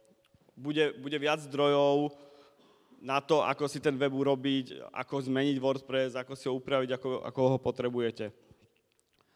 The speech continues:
Plánuje sa ešte viac, viac stretnutí, teda nejakých meetupov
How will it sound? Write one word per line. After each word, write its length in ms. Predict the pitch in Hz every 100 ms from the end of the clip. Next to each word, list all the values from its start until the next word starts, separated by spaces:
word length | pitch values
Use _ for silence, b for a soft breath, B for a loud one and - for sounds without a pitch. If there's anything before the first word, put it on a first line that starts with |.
| b b _ _ _ - _ _
Plánuje 400 | 135 139 160 160 156
sa 240 | 156 139
ešte 240 | 147 - 147
viac, 320 | 143 147 143 - - _
viac 240 | 127 143 -
stretnutí, 800 | - 139 135 147 151 147 151 139
teda 160 | 131
nejakých 320 | 135 131 143
meetupov 640 | 135 135 135 131 135 139